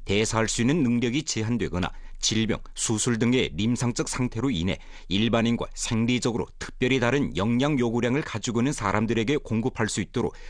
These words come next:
제조, 가공된 식품을 말합니다. 길림 바가 특이 영양과학기술 유한회사에서 이번에 생산 허가증을 취득한 것은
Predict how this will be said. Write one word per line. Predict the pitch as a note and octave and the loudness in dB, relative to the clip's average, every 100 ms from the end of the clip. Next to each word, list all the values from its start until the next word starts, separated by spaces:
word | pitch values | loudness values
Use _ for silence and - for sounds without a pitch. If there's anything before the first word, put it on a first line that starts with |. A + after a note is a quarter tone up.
| - | -6
제조, | - A2 A2+ D3 - | 0 2 2 0 0
가공된 | - G2+ A2+ A2+ D3 | -2 0 2 2 0
식품을 | - - - G#2 | -2 -4 -2 -2
말합니다. | B2+ D2 D#2 - - - - - - - - - - - - - - | 0 -2 -4 -6 -6 -8 -8 -10 -10 -12 -12 -14 -14 -12 -10 -8 -4
길림 | - B2 C#3 B2+ D#2 - - | 0 4 4 4 2 -2 -2
바가 | G#2 A#2 C3 C3 - | 2 2 2 2 0
특이 | - - A#2+ C3+ C#3+ G#2+ G#2+ | -4 -4 -2 2 2 2 0
영양과학기술 | A#2 B2+ C#3+ D3 B2+ C3 B2+ - E3 | 2 2 2 0 0 -2 -2 -4 0
유한회사에서 | B2+ C#3+ C#3 B2 A#2+ A#2 - - - - | 2 2 2 0 2 0 0 -4 -6 -6
이번에 | F#2 G2+ A2+ G#2+ | -2 2 2 0
생산 | - - A#2+ B2 D3 | -2 0 0 2 0
허가증을 | C3+ B2 B2 - C3+ D#3+ | 2 0 0 0 0 0
취득한 | - C#3 D3 D2 | -2 -4 -4 -4
것은 | C#2+ F#2 | -2 -2